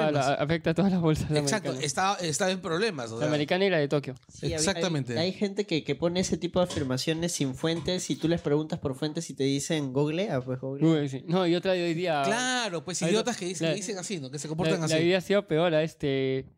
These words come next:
Speaker 2: Carla Calle hace un R T diciendo para que Beto Ortiz sea el Lanata de Perú.
Speaker 3: ¿El qué?
Speaker 2: El Lanata de Perú.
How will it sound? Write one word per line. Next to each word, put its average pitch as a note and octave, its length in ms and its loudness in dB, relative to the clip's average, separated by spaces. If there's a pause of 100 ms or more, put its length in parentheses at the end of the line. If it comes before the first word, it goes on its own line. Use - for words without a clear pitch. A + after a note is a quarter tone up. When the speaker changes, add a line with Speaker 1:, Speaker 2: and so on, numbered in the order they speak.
(200)
Speaker 2:
Carla D3+ 260 -2
Calle D#3 580 0
hace D3 320 -4
un D3 160 -2
R D3 220 -2
T D3+ 300 -4 (240)
diciendo D3+ 480 -6
para C#3+ 180 -2
que B2 320 -4
Beto C#3+ 200 -2
Ortiz D3 280 -2
sea D#3 180 2
el D3+ 120 -2
Lanata C#3 320 2
de D3 80 2
Perú. C#3 520 2 (380)
Speaker 3:
¿El D3+ 160 -8
qué? D4+ 120 -2 (360)
Speaker 2:
El D#3 180 -2
Lanata E3 460 2
de F3+ 160 2
Perú. D3 320 0